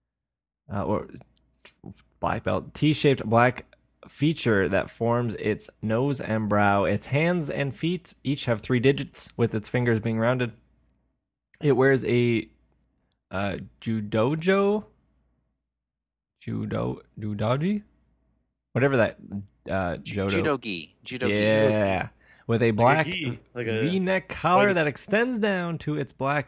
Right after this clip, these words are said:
Speaker 1: belt. Uh, throw travel in packs containing five members. It weaves its black belt from vines and ties the belt to increase its power. It is driven to throw larger opponents and al-, will always try to do so. This Pokemon is all male species with no female counterparts.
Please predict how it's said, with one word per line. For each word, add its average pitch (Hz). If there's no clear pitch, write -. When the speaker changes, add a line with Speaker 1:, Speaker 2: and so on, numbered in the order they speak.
Speaker 1:
belt. 123
Uh, 113
throw 143
travel 139
in 135
packs 143
containing 139
five 139
members. 165
It 120
weaves 147
its 143
black 139
belt 156
from 120
vines 147
and 123
ties 147
the 131
belt 135
to -
increase 143
its 123
power. 135
It 123
is 110
driven 151
to 131
throw 135
larger 147
opponents 151
and 123
al-, 120
will 113
always 135
try 135
to 131
do 139
so. 139
This 123
Pokemon 127
is 131
all 151
male 160
species 113
with 110
no 127
female 113
counterparts. -